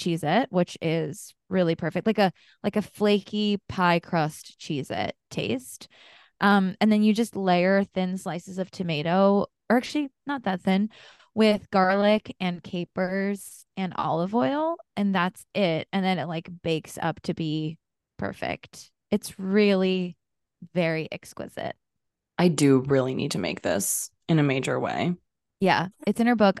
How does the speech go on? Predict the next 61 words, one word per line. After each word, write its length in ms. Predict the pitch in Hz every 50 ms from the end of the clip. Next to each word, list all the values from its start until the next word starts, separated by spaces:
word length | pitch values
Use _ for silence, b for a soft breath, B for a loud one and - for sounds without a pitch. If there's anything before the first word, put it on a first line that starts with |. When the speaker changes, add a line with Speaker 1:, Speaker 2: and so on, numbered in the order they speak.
| -
Speaker 1:
I 60 | 185
don't 200 | 185 - 175 165
think 160 | 175 190 180 196
it's 120 | - -
on 80 | 185 185
the 120 | 180 170
internet, 420 | 165 151 160 160 156 151 156 - - - _
but 360 | - 85 85 - - - - - _ _ _ _ _ _ _ _ _ _ _ _ _ _ _ _ _ -
Speaker 2:
That's, 300 | 160 156 - - - - -
Speaker 1:
you 80 | 175
Speaker 2:
I'm, 40 | 170
Speaker 1:
know, 80 | 180 160
Speaker 2:
you 120 | 170 170
know, 120 | 165 156
I'm 140 | 151 151 160
looking 240 | 156 147 160 170 180
for 160 | - 190 196
it 60 | 196
Speaker 1:
do 40 | 240
Speaker 2:
on 20 | 240
Speaker 1:
what 100 | - -
Speaker 2:
the 20 |
Speaker 1:
you 100 | 151 -
need 200 | - - - 208
Speaker 2:
internet 0 |
Speaker 1:
to 100 | 214 208
Speaker 2:
to 0 |
see 160 | 175 196 185
if 120 | 175 165 165
we 80 | 165
Speaker 1:
do. 0 |
Speaker 2:
can 260 | 165 175 156 139 131
link 280 | 139 131 135 143 139 -
it, 180 | 139 127 120 -
and 140 | - 139 127
it's, 220 | 123 - - -
like, 200 | 139 135 127 - -
only 380 | - 139 143 143 139 139 135 92
other 240 | 127 127 123 120
people 280 | - - 143 - 127 120
making 380 | 110 123 170 185 - - - 65
it. 160 | 65 62 - - _ _ _ _ -
So 340 | - - 160 165 175 170 170
Speaker 1:
I 160 | 175 175 170
know, 120 | 165 165 165 - - -
I 260 | 165 156 160 165 220
Speaker 2:
you 40 | 220
have 100 | 214 160
to 80 | 240 233
buy 140 | 226 220 220
the 80 | 226
Speaker 1:
know. 0 |
Speaker 2:
cookbook, 420 | 196 208 226 - - 185 175 180 -
which, 380 | 180 170 175 - - - - - - -
you 280 | - 165 165 175 180 180
know, 200 | 175 170 175 175
we 140 | 165 165
think 240 | 165 - 156 151 -
you 60 | 151
should 180 | 143 - - 135
do. 280 | - 120 104 92 85 -